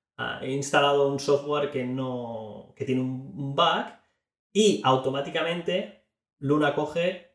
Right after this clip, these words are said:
y se queda todo, todo el dinero del, del ucho, ¿no? Se queda toda la, la cantidad asociada en el ucho. Am, esto, pues eso <laughs> es una putada muy grande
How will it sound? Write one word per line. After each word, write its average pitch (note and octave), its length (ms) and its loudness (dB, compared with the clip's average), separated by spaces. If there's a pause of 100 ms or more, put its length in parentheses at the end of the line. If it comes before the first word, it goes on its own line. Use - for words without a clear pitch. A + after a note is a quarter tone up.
(140)
y C#3 120 2
se B2 160 -4
queda B2+ 280 -2
todo, B2 720 -4
todo B2+ 220 2
el A#2+ 60 -4
dinero A#2+ 340 -8
del, A2+ 340 -16
del B2 160 -6
ucho, B2+ 240 -6
¿no? B3+ 140 -6
Se - 140 -10
queda A#2 280 -12
toda A#2+ 320 -8
la, A#2+ 240 -14
la A#2+ 140 -14
cantidad A#2+ 380 -12
asociada A#2+ 420 -12
en B2 80 -8
el C#3 60 -6
ucho. G#3 320 -10 (580)
Am, A#2+ 600 -6 (100)
esto, E3+ 1160 0
pues B2+ 180 -10
eso C3 240 -4
<laughs> D#3+ 60 -4
es E3 140 -6
una D#3 260 0
putada C#3+ 400 0
muy C#3 160 -2
grande D3+ 400 -4